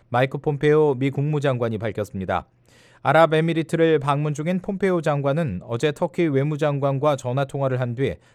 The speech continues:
기자들에게 이 같은 입장을 밝혔습니다. 폼페오 장관은 미국은 테러 분자들로부터 국가를 지키려는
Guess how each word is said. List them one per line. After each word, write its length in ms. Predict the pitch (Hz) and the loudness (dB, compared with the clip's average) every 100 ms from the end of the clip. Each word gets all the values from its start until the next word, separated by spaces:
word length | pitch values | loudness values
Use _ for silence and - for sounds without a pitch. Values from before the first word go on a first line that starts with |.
| _ | _
기자들에게 760 | 117 135 127 123 117 147 139 | -2 0 2 0 0 -2 -2
이 120 | 123 120 | -4 -4
같은 280 | 147 151 139 | -2 -2 -6
입장을 560 | 107 - 120 110 143 | -8 -4 -2 -2 -4
밝혔습니다. 680 | 135 107 107 92 82 80 73 - _ _ _ _ _ | -6 -8 -8 -8 -8 -8 -8 -10 _ _ _ _ _
폼페오 340 | 165 185 180 | 0 2 4
장관은 640 | 170 165 165 190 147 87 - | 4 4 2 2 -2 -6 -4
미국은 560 | 139 156 170 202 190 135 | -2 0 0 0 -2 -4
테러 260 | - 214 | 0 0
분자들로부터 800 | 202 190 175 165 165 147 135 156 | 2 0 0 2 2 0 2 2
국가를 460 | 95 131 156 156 151 | 2 -4 0 0 0
지키려는 720 | 147 139 151 139 139 170 101 | -4 -4 -2 0 0 -2 -6